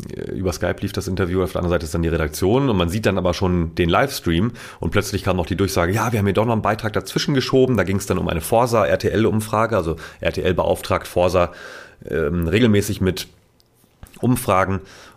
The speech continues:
äh, das forsa Me-, Meinungsforschungsinstitut, da sind natürlich auch politische Sachen dabei, aber, ja, und dann kam halt gerade ein neues Ergebnis rein, deswegen haben die das noch dazwischen geschoben, also wartete ich dann noch zwei Minuten länger,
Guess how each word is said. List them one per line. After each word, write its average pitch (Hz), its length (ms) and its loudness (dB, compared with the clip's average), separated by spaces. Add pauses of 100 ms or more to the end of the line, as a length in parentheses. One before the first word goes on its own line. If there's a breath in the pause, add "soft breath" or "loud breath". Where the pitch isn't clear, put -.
(120)
äh, 87 140 0
das 82 120 -4
forsa 87 300 0
Me-, 85 260 -2
Meinungsforschungsinstitut, 85 1300 -4
da - 160 -4
sind 78 160 -2
natürlich 76 300 -4
auch 69 80 -12
politische 80 300 -4
Sachen 80 200 -4
dabei, 76 300 -2
aber, 82 220 0 (300 loud breath)
ja, 107 180 4
und - 80 2
dann 98 220 2 (300)
kam 101 240 0
halt 98 160 0
gerade 92 200 2
ein 87 120 0
neues 90 200 2
Ergebnis 113 360 0
rein, 98 200 4
deswegen 92 200 0
haben 87 120 2
die 90 60 2
das 92 140 -2
noch 82 80 0
dazwischen 107 380 0
geschoben, 101 340 2
also 82 200 0
wartete 78 280 -2
ich 82 80 -2
dann 82 120 -2
noch 78 80 -2
zwei - 160 -4
Minuten 76 240 -2
länger, 147 320 2